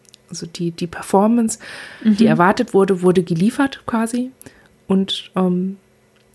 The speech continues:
Speaker 1: also
Speaker 2: Mhm.
Speaker 1: es, ja, es war nicht immer sofort, dass man gesagt hat, nee, das gibt's nicht, sondern,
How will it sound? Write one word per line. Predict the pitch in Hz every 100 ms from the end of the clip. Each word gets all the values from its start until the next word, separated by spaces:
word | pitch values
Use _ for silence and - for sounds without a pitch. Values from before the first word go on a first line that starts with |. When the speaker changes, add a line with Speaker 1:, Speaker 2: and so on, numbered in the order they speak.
| -
Speaker 1:
also | - 226
Speaker 2:
Mhm. | 214 202 196 208 185 - -
Speaker 1:
es, | -
ja, | 160 135 _ _
es | -
war | 190 190
nicht | 226
immer | - 208
sofort, | 190 180 - 190 208
dass | 185
man | 190 180
gesagt | 180 180
hat, | 175
nee, | 175 175
das | 175 -
gibt's | 180 -
nicht, | 135 135 -
sondern, | 185 165 165 170